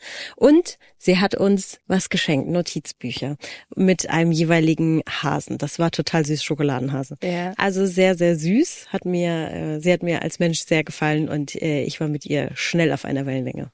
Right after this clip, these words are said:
Speaker 2: Ja. Wie fandest du denn die Aufnahme?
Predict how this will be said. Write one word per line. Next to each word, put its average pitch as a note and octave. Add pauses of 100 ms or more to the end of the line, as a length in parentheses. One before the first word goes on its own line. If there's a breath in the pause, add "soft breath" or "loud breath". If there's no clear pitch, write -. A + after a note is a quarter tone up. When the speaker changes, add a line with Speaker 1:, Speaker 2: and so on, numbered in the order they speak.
(140)
Speaker 2:
Ja. F#3 (560 loud breath)
Wie G#3
fandest A#3
du G3
denn F#3+
die F3+
Aufnahme? F#3+